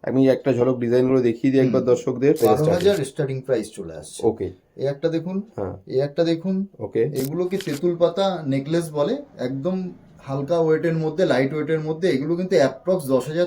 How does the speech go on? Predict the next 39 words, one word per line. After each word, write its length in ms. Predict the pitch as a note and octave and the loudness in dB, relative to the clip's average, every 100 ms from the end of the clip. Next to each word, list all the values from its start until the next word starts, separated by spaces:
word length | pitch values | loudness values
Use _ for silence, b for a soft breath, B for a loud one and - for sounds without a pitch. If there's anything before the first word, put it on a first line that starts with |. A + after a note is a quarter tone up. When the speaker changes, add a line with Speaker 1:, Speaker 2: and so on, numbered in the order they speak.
| F3+ | -2
Speaker 2:
টাকা 180 | G3 G3+ | -4 -2
দিয়ে 180 | F#3+ | -2
স্টার্টিং 380 | - D3 C3 A#2 | -2 -2 -2 -2
প্রাইস। 240 | - F3+ E3+ | -4 -2 0
এই 140 | G#3 - | 0 0
পলার 260 | F3+ F#3 | 2 2
আংটিগুলো 380 | G3 G3+ G3+ A#3 | 2 0 -2 2
একদমই 500 | F3+ E3+ E3 A3+ A3+ | 4 4 0 0 2
ইউনিক, 420 | A3 G#3 G3 D#3 | 4 4 4 2
এগুলো 280 | E3 F#3 G3+ | 0 2 4
এখনো 400 | F3 - G3 G3+ | 4 4 0 0
সচরাচর 500 | E3+ D#3 G3 G3 G3+ | 0 0 2 2 0
দেখা 320 | C#3 C3+ F3 | 0 -2 0
যায় 220 | E3 D3+ | 2 2
না। 200 | E3+ D4 - - | 0 -4 -8 -8
আট 220 | C3+ D#3+ F3 | -4 -2 0
গ্রামে 280 | G#3 G#3+ G#3 | 2 4 2
কিন্তু 240 | G#3 G3 | 0 2
এত 180 | E3 E3 | 2 2
সুন্দর 360 | F#3 G3+ G3+ G3 | -2 0 2 2
একটা 180 | G3 | 0
নেকলেস 320 | F3+ D3+ D3+ - | -4 -2 -4 -6
চলে 180 | A#2 | -6
এসেছে। 120 | G2 B2 | 0 4
Speaker 1:
মাত্র 280 | C#3 - | 4 10
আট 180 | F3 E3+ | 10 10
গ্রাম? 240 | D3+ A2+ C3 | 8 6 6
Speaker 2:
মাত্র 400 | D3 - F3+ E3 | -2 -4 0 2
আট 220 | C3+ A2+ | 0 -2
গ্রামে। 320 | G#2+ F2+ F2+ - _ - | -8 -8 -14 -20 _ -4
Speaker 1:
দারুণ। 420 | A2+ G#2+ G2+ F#2 - _ - | 4 4 4 -4 -12 _ -8
Speaker 2:
এগুলো 220 | A#2+ C#3+ | -6 -4
কিন্তু 320 | D3 D3+ F#3 F3 - | -4 -4 -4 -4 -8
আমাদের 360 | B2 B2+ C3+ C#3+ | -12 -8 -4 -4
এখানে 260 | C#3 D#3+ E3 | -2 -2 -4
শুরু 260 | - B2+ | -6 -4
হয়ে 280 | C3+ D3 D#3 | -2 0 2
যাচ্ছে। 380 | D#3 D#3 - A#3+ - _ - | 0 -2 -6 -8 -10 _ 0
Speaker 1:
হ্যাঁ। 200 | A#2 | 2